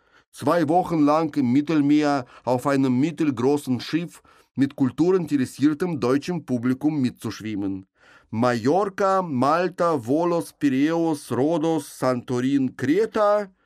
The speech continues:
Weiter sollte das Schiff ohne uns durch den Suezkanal Richtung Abu Dhabi weiterfahren. Wir sagten zu, flogen nach Mallorca und wurden sehr herzlich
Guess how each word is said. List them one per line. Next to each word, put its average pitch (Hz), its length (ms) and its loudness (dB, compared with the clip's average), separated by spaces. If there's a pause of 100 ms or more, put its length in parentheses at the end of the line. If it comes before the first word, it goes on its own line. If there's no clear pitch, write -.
(500)
Weiter 160 420 0
sollte 151 400 0
das 151 240 -2
Schiff 160 380 -4 (300)
ohne 175 320 2
uns 156 440 2
durch 135 380 -2
den 131 180 0
Suezkanal 180 1000 0 (240)
Richtung 156 420 2
Abu 147 300 0
Dhabi 113 540 -2
weiterfahren. 98 880 -6 (1040)
Wir 143 220 -2
sagten 151 420 2
zu, 95 320 -8 (760)
flogen 160 440 2
nach 131 160 0
Mallorca 185 640 0 (180)
und 151 200 2
wurden 151 340 0
sehr 175 160 0
herzlich 160 600 -2